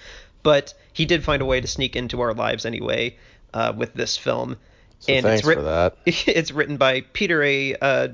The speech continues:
Speaker 1: Dowling, who, whose most famous script that I see on here is, uh, he was a writer on Flight Plan. And, uh, right now he's also a writer on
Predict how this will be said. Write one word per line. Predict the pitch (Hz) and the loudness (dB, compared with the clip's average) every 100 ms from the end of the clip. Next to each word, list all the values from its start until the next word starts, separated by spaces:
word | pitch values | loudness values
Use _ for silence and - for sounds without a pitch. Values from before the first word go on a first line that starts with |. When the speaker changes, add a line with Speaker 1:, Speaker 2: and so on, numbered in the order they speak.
| 131 | -4
Speaker 1:
Dowling, | 139 135 135 139 139 139 _ _ _ - - | 0 0 0 -4 -6 -10 _ _ _ -16 -2
who, | 151 143 139 139 131 120 139 | 0 0 -2 -4 -6 -8 -4
whose | 156 | -2
most | 214 427 - | 2 2 2
famous | 254 233 180 | -2 0 -2
script | - 175 | -2 -2
that | 131 | 2
I | 143 | 2
see | 165 160 | 2 0
on | 151 147 | -2 -2
here | 135 147 143 | -2 0 0
is, | - 131 123 - - | -2 -2 -2 -4 -2
uh, | 127 110 117 | -2 0 -4
he | - - | -6 -4
was | 143 123 | -2 -2
a | |
writer | 120 131 131 123 | 0 0 2 -2
on | 113 | -6
Flight | - - 135 - | -8 -2 -2 -2
Plan. | - 131 123 131 - - - - - - - | -4 -2 -2 -6 -12 -16 -20 -20 -18 -8 -2
And, | 131 127 123 120 - | 0 2 -2 -6 -6
uh, | 120 110 110 | -2 -2 0
right | 139 131 | 0 0
now | 135 127 | -2 -2
he's | 139 135 | -2 0
also | 127 - | -2 0
a | 123 | -2
writer | 117 123 120 117 | 2 0 0 -4
on | 113 113 120 | -4 -4 -6